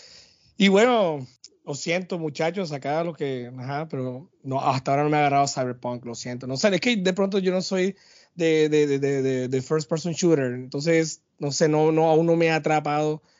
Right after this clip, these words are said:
Yo ahí le estoy dando, ahí, ahí voy, ahí poco a poco. Y en el Switch estoy probando también el Triangle Strategy, está bueno, está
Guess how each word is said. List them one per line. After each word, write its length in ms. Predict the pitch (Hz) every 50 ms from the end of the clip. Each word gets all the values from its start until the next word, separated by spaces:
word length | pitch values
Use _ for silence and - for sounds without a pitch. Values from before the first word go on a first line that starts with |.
| _ _ 175
Yo 120 | 185 262 311
ahí 120 | 302 294 294
le 80 | 294
estoy 260 | 285 - 254 247 226
dando, 340 | 214 202 180 165 151 135 127
ahí, 160 | 127 151 185
ahí 140 | 202 196 208
voy, 280 | 214 196 190 180 160 143
ahí 120 | 139 147
poco 300 | 147 151 165 151 143 147
a 40 | 135
poco. 320 | - 120 104 - - - _ _ _ _ _ _ _ - - - - - -
Y 120 | 196 226
en 80 | 254 285
el 120 | 285 262
Switch 260 | - - 247 240 -
estoy 220 | 220 180 - 185 175
probando 340 | 180 170 165 165 170 175 165
también 240 | 170 151 151 156
el 120 | 160 151 147
Triangle 440 | - 160 147 143 143 147 151 160 165
Strategy, 520 | - - 165 156 156 156 165 175 190 202
está 300 | 175 135 - - 139 135
bueno, 340 | 139 147 147 143 139 156 185
está 360 | - - 147 139 139 -